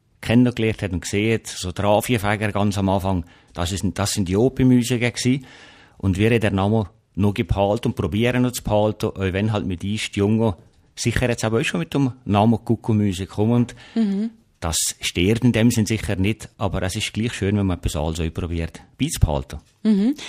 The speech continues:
Speaker 2: Äh, sind ihr die einzige Musik, die sich noch Jopi-Musik nennt? Ich, mir
Speaker 1: Ich
Speaker 2: kann
Speaker 1: bin
Speaker 2: mir
Speaker 1: nicht
Speaker 2: sonst
Speaker 1: ganz
Speaker 2: nicht
Speaker 1: sicher, aber ich könnte mir es fast vorstellen.
Speaker 2: Mhm. Wie seid ihr auf den Namen Kräutfresser gekommen?
Speaker 1: Das ist auch so ein bisschen eine eigene Geschichte.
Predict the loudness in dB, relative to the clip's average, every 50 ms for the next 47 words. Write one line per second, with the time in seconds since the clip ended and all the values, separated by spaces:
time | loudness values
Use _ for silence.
0 | -14 -16 -12 -8 -6 -6 -6 -4 -4 0 0 0 -2 -2 -10 -18 -18 -16 -10 -6
1 | -4 -2 0 0 -2 -2 -4 -6 -2 0 -2 -2 -2 -4 -6 -4 -4 -4 -2 -2
2 | -2 -2 0 0 0 0 0 0 -2 -2 -4 -6 -8 -6 -6 -6 -6 -8 -10 -12
3 | -12 -10 -10 -12 -12 -16 -18 -20 -20 -20 _ _ _ _ _ _ _ _ _ _
4 | _ -18 -16 -16 -12 -10 -10 -4 -4 -4 -4 2 2 4 4 4 2 4 4 4
5 | 4 4 4 2 0 0 0 0 0 0 2 2 0 0 0 0 2 4 4 2
6 | 2 2 0 0 0 -2 -4 -4 -6 -6 -4 -6 -6 -6 -6 -6 -8 -8 -6 -8
7 | -8 -10 -12 -10 -8 -6 -4 -4 -6 -6 -8 -12 -14 -6 -2 -2 0 0 0 0
8 | 2 0 -2 -2 -6 -6 -4 -2 -2 0 0 0 0 -2 -2 0 0 0 0 -2
9 | -6 -10 -6 -4 -4 -4 -4 -6 -8 -8 -6 -4 -4 -4 -4 -6 _ _ _ -18
10 | -14 -12 -12 -14 -14 -16 -20 -20 -20 _ _ _ _ _ -8 -6 -6 -2 2 2
11 | 2 6 6 6 6 6 4 4 2 6 6 6 6 8 6 6 6 4 2 2
12 | 2 2 0 0 -2 -8 -10 -16